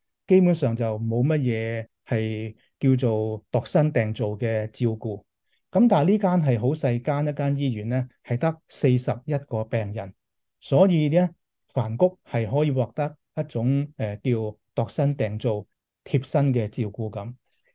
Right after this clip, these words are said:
噉而嗰個院長咧，佢都係有唔同嘅見解吓，佢唔認為咧就精神病咧係社會嘅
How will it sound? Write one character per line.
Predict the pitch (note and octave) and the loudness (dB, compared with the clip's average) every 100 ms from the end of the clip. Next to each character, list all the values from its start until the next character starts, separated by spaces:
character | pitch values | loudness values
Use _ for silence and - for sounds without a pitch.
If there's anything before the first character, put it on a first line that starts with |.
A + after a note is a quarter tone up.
| _ | _
噉 | - B3+ | 4 6
而 | C#3+ | 8
嗰 | |
個 | C3+ G#3+ E3 | 8 6 6
院 | C3 F#3 | 4 2
長 | F3+ A#2+ C#3 | 2 0 0
咧， | D#3+ D#3 - _ - | -2 -4 -6 _ -8
佢 | - C#3+ D3+ D#3+ D#3+ _ - | 0 2 2 -2 -4 _ 2
都 | F#3+ | 4
係 | C#3 A#2+ | 4 2
有 | A#2 B2 D3+ - | 0 -2 -4 -6
唔 | G#2+ A2+ | -6 -6
同 | - G#2 | -8 -6
嘅 | A2 A#2+ A#2+ A#2 | -2 -2 0 -4
見 | A#2+ A#2 A#2+ | -2 0 0
解 | A2 A2+ | -2 -6
吓， | A2+ G#2+ - _ _ - | -6 -6 -12 _ _ -2
佢 | C3 | 2
唔 | D3+ A#2 | 4 4
認 | A2+ A#2 A2+ | 4 2 0
為 | G#2 | 0
咧 | C#3+ D#3 | 0 -2
就 | D3 A2+ A2+ - _ - | -2 -4 -4 -8 _ -2
精 | E3 D#3+ | 2 2
神 | A#2+ G#2 | 2 0
病 | A#2+ A2 | 0 2
咧 | C3 C#3+ C#3+ C3 - _ | 2 2 0 -2 -6 _
係 | A#2+ A#2 A2+ A2 - | -2 0 -2 -6 -8
社 | - A#2+ | 0 4
會 | B2 C#3 | 4 4
嘅 | C3+ A#2+ A#2+ A#2+ | 4 4 2 0